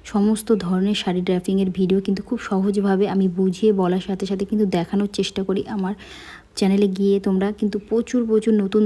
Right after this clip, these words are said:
নতুন ধরনের ডিজাইন দেখতে পারবে, শিখতে পারবে। সাথে যারা একদম বিগিনার্স, যারা একদম শাড়ি পরতে পারো না, তোমরা কীভাবে step by step শাড়ি পরা শিখবে আমার চ্যানেলে কিন্তু দেওয়া আছে। আর তোমরা অবশ্যই আমাকে কমেন্ট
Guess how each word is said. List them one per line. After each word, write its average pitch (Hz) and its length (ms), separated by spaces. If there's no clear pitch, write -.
নতুন 202 220
ধরনের 190 400
ডিজাইন 190 420
দেখতে 175 280
পারবে, 180 320
শিখতে - 420
পারবে। 185 320
সাথে 190 300
যারা 180 300
একদম 185 460
বিগিনার্স, 180 500
যারা 185 180
একদম 185 280
শাড়ি 185 220
পরতে 185 340
পারো 170 280
না, 190 120
তোমরা 220 240
কীভাবে 214 420
step 196 420
by 208 140
step 202 200
শাড়ি 175 220
পরা 175 320
শিখবে 196 480
আমার 160 220
চ্যানেলে 165 260
কিন্তু 190 260
দেওয়া 170 300
আছে। - 260
আর 175 160
তোমরা 196 280
অবশ্যই 196 360
আমাকে 190 260
কমেন্ট 190 420